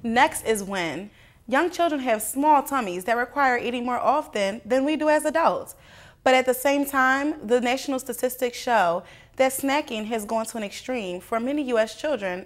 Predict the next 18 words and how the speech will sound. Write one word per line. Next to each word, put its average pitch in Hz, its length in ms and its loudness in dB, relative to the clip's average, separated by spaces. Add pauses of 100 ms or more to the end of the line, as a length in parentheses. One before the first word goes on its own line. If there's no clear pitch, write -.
in 233 140 -4
recent 240 280 -4
decades. 190 680 -6 (1000)
Like 247 260 6
all 320 220 0
aspects 214 500 2
of 190 80 -8
caring 202 300 -6
for 190 140 -6
young 190 240 -2
children, 175 580 -6 (220)
structure 262 540 -2
and, 196 280 -4
yes, 196 300 -2
timing 196 360 -6
are 185 180 0
the 196 100 -6
keys. 202 560 -6